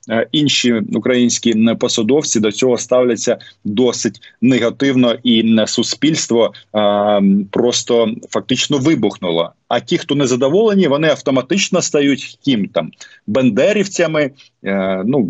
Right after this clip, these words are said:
зазвичай, а, що додають фашистів, ну, і, м, так далі, і так далі. Власне, м, все. І, е,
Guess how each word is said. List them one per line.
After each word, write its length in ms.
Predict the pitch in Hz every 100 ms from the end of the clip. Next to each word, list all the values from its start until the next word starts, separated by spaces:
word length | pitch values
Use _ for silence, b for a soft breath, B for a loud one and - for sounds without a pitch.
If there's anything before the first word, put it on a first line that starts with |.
| 80
зазвичай, 680 | 95 - 101 101 - 110 95 - b b
а, 460 | - 95 95 90 - -
що 180 | -
додають 340 | 101 95 98 -
фашистів, 500 | 127 - 247 196 156
ну, 260 | 165 156 120
і, 340 | 151 151 123
м, 380 | 123 120 113 - -
так 220 | 135 117
далі, 240 | 160 180
і 20 | 151
так 240 | 139 104
далі. 320 | 92 87 92 - 107
Власне, 440 | 123 185 - 208
м, 320 | 202 196 196
все. 400 | 190 - 226 170 - B B
І, 200 | 156 160 -
е, 260 | 143 143